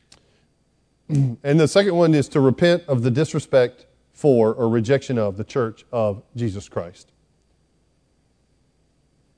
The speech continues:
You know, it's hard to think of it this way, but would you say that if a person is not interested in being in part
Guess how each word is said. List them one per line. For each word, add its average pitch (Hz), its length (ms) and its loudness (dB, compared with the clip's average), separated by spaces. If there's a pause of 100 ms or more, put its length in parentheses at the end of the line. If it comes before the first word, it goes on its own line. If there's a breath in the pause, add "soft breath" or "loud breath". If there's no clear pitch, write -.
(760)
You 131 80 0
know, 123 220 2 (1400)
it's 131 160 -6
hard 147 240 6
to 107 60 -4
think 170 200 -2
of 139 60 2
it 113 80 -2
this 110 180 -6
way, 104 220 0
but 107 340 -2 (2750)
would 123 180 2
you 120 100 0
say 196 260 0
that 147 140 0
if 110 120 -6
a 110 60 -8
person 170 420 -4
is 101 160 -8
not 135 320 -4 (680)
interested 135 480 -6
in 110 120 -4
being 131 280 -2
in 110 120 -6
part 127 320 -4